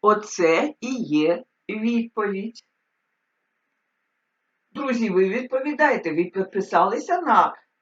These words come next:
наш Telegram-канал Simple Math Н М Т?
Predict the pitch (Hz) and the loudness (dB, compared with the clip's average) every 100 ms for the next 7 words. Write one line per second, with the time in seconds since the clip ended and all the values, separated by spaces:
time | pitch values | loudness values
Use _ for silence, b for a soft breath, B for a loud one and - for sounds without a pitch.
0 | _ - 202 233 - - 165 180 180 151 | _ -4 4 4 4 -4 -4 -2 0 0
1 | - - 208 190 101 - - 175 202 208 | 0 -4 -4 -4 -6 -8 -8 -6 -4 -4
2 | 185 117 113 - _ _ _ _ _ _ | -4 -4 -6 -18 _ _ _ _ _ _
3 | 170 170 170 165 - 113 | 0 2 0 -4 -8 -10